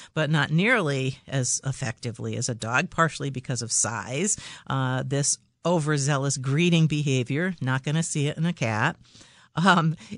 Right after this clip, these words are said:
most people don't walk their cats, but some people do. But even if you are walking your cat, even if your cat gets comfortable with that,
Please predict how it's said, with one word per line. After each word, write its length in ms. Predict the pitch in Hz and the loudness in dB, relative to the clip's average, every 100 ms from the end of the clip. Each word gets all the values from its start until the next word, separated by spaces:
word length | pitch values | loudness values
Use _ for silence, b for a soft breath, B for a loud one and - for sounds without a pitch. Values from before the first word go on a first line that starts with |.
| - | -8
most 340 | 160 175 233 - | 0 6 6 4
people 220 | 247 208 | 0 2
don't 260 | 190 170 - | 2 0 -4
walk 440 | 147 156 160 160 - | -4 6 6 6 2
their 180 | 139 131 | -2 0
cats, 680 | 117 107 127 208 - - _ _ _ _ | -2 0 2 2 -2 -4 _ _ _ _
but 180 | 147 139 | -6 -4
some 220 | - 131 | -2 0
people 320 | 135 127 113 | -2 -4 -6
do. 340 | 110 101 - 175 | -6 -6 -4 -4
But 260 | 156 143 - B B B _ _ - | -2 -2 -2 B B B _ _ -6
even 240 | 202 214 208 | 0 2 4
if 160 | 196 | 4
you 140 | 196 196 | 4 6
are 120 | 185 | 6
walking 460 | 165 151 156 143 131 | 6 4 4 2 0
your 100 | 131 | 0
cat, 460 | 254 254 156 147 | 0 2 2 0
even 240 | 156 151 147 | 0 2 2
if 100 | 135 | 0
your 100 | 131 | -2
cat 260 | 143 - | -2 -2
gets 180 | - - | -6 -10
comfortable 480 | - 285 - 160 139 | -6 -4 -2 -2 -2
with 140 | 131 | -2
that, 280 | 135 123 127 | -2 -2 -2